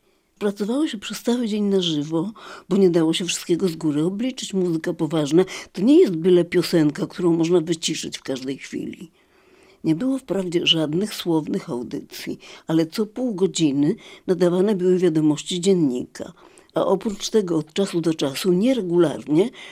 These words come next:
wpadali reporterzy z jakimiś migawkami z miasta. I trudno było przerywać nagle jakiś chór z oratorium czy arię z kantaty. Więc nieustanne napięcie. Oczywiście w pełni zaakceptowane,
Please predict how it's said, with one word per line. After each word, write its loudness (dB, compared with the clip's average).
wpadali 0
reporterzy 0
z -2
jakimiś 2
migawkami 2
z -2
miasta. -6
I -2
trudno -2
było 0
przerywać -2
nagle 2
jakiś -4
chór -4
z -14
oratorium 0
czy -4
arię -2
z -10
kantaty. -8
Więc 0
nieustanne 2
napięcie. -4
Oczywiście -6
w -20
pełni -8
zaakceptowane, -8